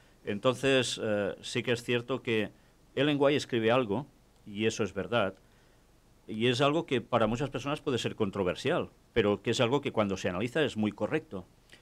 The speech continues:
Las personas que tienen herencia, eh,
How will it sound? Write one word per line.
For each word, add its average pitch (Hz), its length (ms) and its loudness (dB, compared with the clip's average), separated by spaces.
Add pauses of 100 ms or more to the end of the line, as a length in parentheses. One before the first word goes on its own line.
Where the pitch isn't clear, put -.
(200)
Las 113 180 2
personas 135 380 -2
que 139 120 -2
tienen 139 260 -2
herencia, 113 560 -2 (880)
eh, 87 300 -4